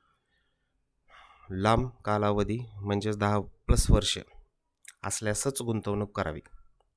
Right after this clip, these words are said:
कारण रिस्क जास्त असते. लमसमपेक्षा एसआयपी योग्य आहे, कारण अस्थिरता कमी करता येते. म्हणजे काय, स्म-, म्हणजे मार्केट खाली पडलं, वर पडलं, तर त्याचा आपल्याला फायदा घेऊ शकतो आपण. पोर्टफोलिओ डायव्हर्सिफिकेशन म्हणजे लार्ज, लार्ज कॅप एखादा घ्यावा, मिड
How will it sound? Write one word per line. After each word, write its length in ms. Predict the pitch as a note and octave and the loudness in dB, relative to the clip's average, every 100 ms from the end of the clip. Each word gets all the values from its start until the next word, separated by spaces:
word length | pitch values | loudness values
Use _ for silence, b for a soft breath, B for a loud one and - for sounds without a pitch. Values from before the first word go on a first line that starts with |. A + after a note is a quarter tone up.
| _ - B B | _ -20 B B
कारण 260 | G2+ A2 C3+ - _ _ _ _ - | -4 -4 -4 -8 _ _ _ _ -8
रिस्क 260 | A2 - A2+ | -6 -4 -2
जास्त 300 | G2+ - F2+ | -2 -2 -8
असते. 280 | - - - | -12 -14 -8
लमसमपेक्षा 680 | F#2+ G#2 A2 G#2+ G2+ - A2 | -4 -4 -4 -2 -2 -2 -4
एसआयपी 440 | G#2 - G#2 - | -4 -2 2 2
योग्य 300 | G#2 G#2+ G#2 | 2 -2 -2
आहे, 140 | F#2 F2 | -2 -2
कारण 280 | G2 F#2+ G2+ G#2+ | -4 -4 -6 -8
अस्थिरता 440 | - A#2 G#2 G#2+ | -8 -6 -6 -6
कमी 300 | G#2 G2+ G#2 | -4 -4 -4
करता 360 | G2+ G2+ F#2 F#2 | -4 -6 -4 -4
येते. 260 | F2+ F2 - B B B | -4 -6 -18 B B B
म्हणजे 240 | G2+ G2+ G#2+ | -8 -6 -6
काय, 240 | G2+ G#2+ - | -6 -8 -12
स्म-, 380 | - G2+ G#2 G2+ | -12 -6 -2 0
म्हणजे 220 | G2+ G2+ G#2 - - | -2 -2 -4 -8 -10
मार्केट 480 | G2+ G#2+ G#2+ G2+ - | -2 -2 -2 -6 -6
खाली 180 | G#2 G2+ | -2 2
पडलं, 320 | G2 G2 G2+ | 4 4 4
वर 160 | G2+ G2 | 2 0
पडलं, 260 | G2 G2 F#2+ | -2 -4 -4
तर 80 | G2+ | -6
त्याचा 260 | G2 F#2+ | -6 -4
आपल्याला 280 | G2 G2 A#2+ | -4 -2 -2
फायदा 300 | G#2+ G2 B2+ - _ B B - | -2 -2 -2 -6 _ B B 2
घेऊ 160 | A2+ A#2 | 10 12
शकतो 300 | - - D#2+ | 10 2 -4
आपण. 200 | E2 F2 - | -6 0 4
पोर्टफोलिओ 420 | G#2+ - A#2 A#2 | 10 10 10 2
डायव्हर्सिफिकेशन 840 | G#2+ G#2 G2 - F#2+ G2 F#2 F#2 | 0 0 -2 -8 -8 -6 -4 -2
म्हणजे 300 | F#2+ F#2 A2+ - B B B B | -2 -2 -4 -6 B B B B
लार्ज, 340 | G2+ G2+ G2 - F2+ - - | 0 0 0 -4 -6 -8 -2
लार्ज 300 | G#2 G2+ - | 0 0 -2
कॅप 220 | F#2 F#2 | -4 -2
एखादा 280 | E2+ E2+ E2+ | -2 -2 -2
घ्यावा, 300 | F2 E2+ F2 | -2 -2 -4
मिड 200 | G2 | -4